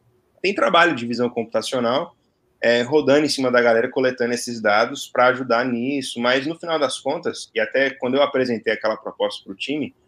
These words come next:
a comissão me falou, "Cara, eu acho tudo isso lindo e a gente pode expandir pra outras coisas e tal, a gente tem câmera no ginásio, a gente faz e tal,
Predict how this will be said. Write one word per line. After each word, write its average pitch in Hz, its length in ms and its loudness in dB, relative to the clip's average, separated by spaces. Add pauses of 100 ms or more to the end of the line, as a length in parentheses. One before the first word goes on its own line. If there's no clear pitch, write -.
(400)
a 127 40 -8
comissão 131 380 -4
me 139 100 -8
falou, 143 260 0
"Cara, 104 340 2 (500)
eu 110 100 2
acho 131 200 2
tudo 160 180 -4
isso 175 180 -6
lindo 160 460 -2
e 127 60 2
a 123 40 2
gente 127 260 -4
pode 127 300 0
expandir 120 680 -4 (200)
pra 101 160 -4
outras 107 360 -2
coisas 117 600 0
e 98 80 -10
tal, 117 240 -2
a 107 60 0
gente 104 260 -10
tem 135 160 -6
câmera 120 380 0
no 110 100 -4
ginásio, 104 520 -6
a 104 40 -12
gente 107 140 -14
faz 120 460 -4
e - 40 -18
tal, 135 380 -2